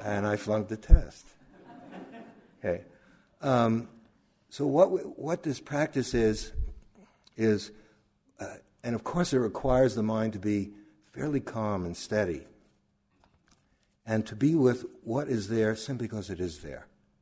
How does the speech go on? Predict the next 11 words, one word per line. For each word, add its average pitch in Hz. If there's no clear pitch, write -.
Drop 139
all 139
of 117
the 107
plans 113
for 92
what 113
you 123
came 127
here 104
for, 87